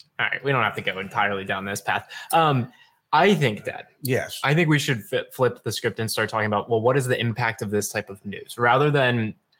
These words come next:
Speaker 1: than
Speaker 2: Okay.
Speaker 1: our, our considerations for if someone deserves a rate or not. What is the impact of this? If Credit Acceptance Corp is legitimately out here, like, they're even saying in their earnings report that we're gonna start to cater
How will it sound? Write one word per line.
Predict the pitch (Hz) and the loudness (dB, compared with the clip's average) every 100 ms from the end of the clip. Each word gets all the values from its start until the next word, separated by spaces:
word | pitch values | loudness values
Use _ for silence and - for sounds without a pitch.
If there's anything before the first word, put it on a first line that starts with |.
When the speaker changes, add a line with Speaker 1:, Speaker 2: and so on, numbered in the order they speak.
| - | -4
Speaker 1:
than | 123 110 104 101 - - | -2 0 -2 -6 -16 -6
Speaker 2:
Okay. | 151 | 2
Speaker 1:
our, | 135 139 135 - | 4 6 4 2
our | 120 127 131 123 - - | 2 4 4 0 -6 -2
considerations | 135 139 120 117 113 104 | 0 2 4 4 2 -2
for | - 110 | 0 0
if | 101 | 0
someone | 113 | -2
deserves | 107 98 107 110 101 | -2 0 2 2 0
a | |
rate | 101 101 98 | 0 0 0
or | |
not. | 101 92 _ _ _ | -4 -4 _ _ _
What | 135 165 | 2 4
is | |
the | 165 | 4
impact | 147 120 - - - | 2 0 -4 -14 -12
of | |
this? | 107 - - - | -12 -12 -12 -6
If | 135 | -4
Credit | - 156 185 | 0 2 2
Acceptance | 196 170 147 135 107 | 0 0 -4 -4 -2
Corp | 117 - | -2 -2
is | 107 | -2
legitimately | 117 107 120 143 139 143 117 | 0 0 0 0 0 2 2
out | 107 101 | 0 -2
here, | 101 - - _ | -6 -6 -8 _
like, | 143 139 | -2 4
they're | 175 233 | 6 6
even | 240 196 | 4 2
saying | 147 - 147 143 | 2 0 0 0
in | 120 | 0
their | 107 - | 0 0
earnings | 113 123 110 101 | -2 -2 -2 -6
report | 101 110 101 | -4 -4 0
that | 110 | 2
we're | 110 | 2
gonna | 131 147 | 2 2
start | 143 131 | 0 0
to | 120 | 0
cater | - - 127 110 104 | -2 -2 0 2 0